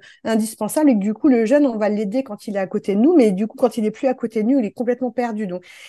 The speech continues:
et, et, et, et pour retourner en classe, il va falloir <laughs> y aller sans les parents. Donc moi, je dirais,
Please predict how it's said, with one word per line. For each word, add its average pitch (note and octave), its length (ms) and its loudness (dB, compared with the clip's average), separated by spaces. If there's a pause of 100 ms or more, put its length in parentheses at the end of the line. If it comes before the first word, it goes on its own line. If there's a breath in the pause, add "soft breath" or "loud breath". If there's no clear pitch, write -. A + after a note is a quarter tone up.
(140 loud breath)
et, A#3 80 0
et, - 460 2
et, G#3+ 120 2
et A3+ 40 2
pour B3+ 220 -4
retourner C#4+ 420 4
en A3 120 4
classe, C#4+ 360 4
il A#3 80 0
va G3+ 100 2
falloir B3+ 380 0
<laughs> - 60 -20
y B3 60 2
aller C4 200 4
sans C4+ 240 -6
les A#3 120 0
parents. G3+ 340 -4 (540 loud breath)
Donc B3 140 6
moi, E4 180 8
je D#4+ 80 2
dirais, C4 440 6